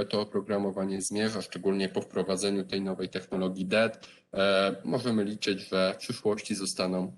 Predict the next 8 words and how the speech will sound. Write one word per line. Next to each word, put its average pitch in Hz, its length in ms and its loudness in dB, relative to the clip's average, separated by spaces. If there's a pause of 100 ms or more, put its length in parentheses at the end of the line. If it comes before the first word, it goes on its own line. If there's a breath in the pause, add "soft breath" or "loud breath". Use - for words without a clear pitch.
wprowadzone 92 680 -2
kolejne 107 560 2
metody 101 400 -2
związane 95 640 -2 (240 loud breath)
z - 80 -4
symulacją 101 560 0
druku 107 280 -2
przestrzennego 101 920 0